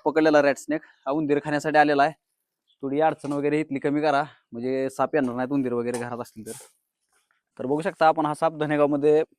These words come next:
एका राहत्या घरात पकडला मित्रांनो, बघू शकता लहान साईजचा रॅट स्नेक आहे.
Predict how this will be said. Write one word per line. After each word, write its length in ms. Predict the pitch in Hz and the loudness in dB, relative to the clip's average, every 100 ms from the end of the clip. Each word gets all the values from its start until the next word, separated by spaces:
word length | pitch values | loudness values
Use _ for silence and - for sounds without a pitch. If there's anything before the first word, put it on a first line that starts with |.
| - | -8
एका 220 | 139 139 | -2 0
राहत्या 240 | 143 131 | 0 0
घरात 160 | 131 131 - | -2 -4 -6
पकडला 260 | 135 139 | -6 -4
मित्रांनो, 340 | 135 123 120 135 | -4 -6 -10 -8
बघू 160 | 127 | -8
शकता 300 | 117 - 135 - _ _ _ _ _ _ _ _ _ - | -10 -14 -14 -14 _ _ _ _ _ _ _ _ _ -10
लहान 200 | 120 120 | -6 -6
साईजचा 380 | 117 120 - 120 | -4 -8 -4 -4
रॅट 160 | 123 - | -2 -4
स्नेक 240 | 123 120 | -8 -6
आहे. 180 | 113 | -4